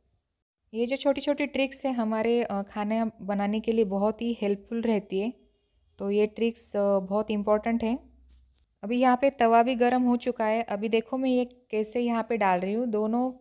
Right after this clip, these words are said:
कॉर्नर ऐसे पकड़ के उसके ऊपर ऐसे रख देना है और हल्के हाथों से ऐसे निकाल लेना है। तो ईजीली निकल जाता है क्योंकि ये, अ, इसको मैंने पानी लगाया था।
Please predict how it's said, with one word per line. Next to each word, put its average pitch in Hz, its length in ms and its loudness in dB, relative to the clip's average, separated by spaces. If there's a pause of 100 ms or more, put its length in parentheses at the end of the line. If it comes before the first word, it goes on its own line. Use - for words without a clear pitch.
(140)
कॉर्नर 214 360 0
ऐसे 240 220 0
पकड़ 208 360 0
के 220 240 -4 (840)
उसके - 260 -8
ऊपर 262 240 2
ऐसे 247 220 2
रख 220 180 2
देना 202 300 0
है 214 200 0
और 226 340 2 (480)
हल्के 233 260 -2
हाथों 220 360 -2
से 220 220 -4
ऐसे 220 280 -4
निकाल 214 360 0
लेना 175 260 0
है। 165 160 -10
तो 185 300 -8
ईजीली 233 400 -2
निकल 254 300 2
जाता 233 280 2
है 233 100 2
क्योंकि 233 340 -4
ये, 233 500 0
अ, 190 380 -4
इसको 214 260 -6
मैंने 233 180 2
पानी 196 340 0
लगाया 202 300 4
था। 233 340 -4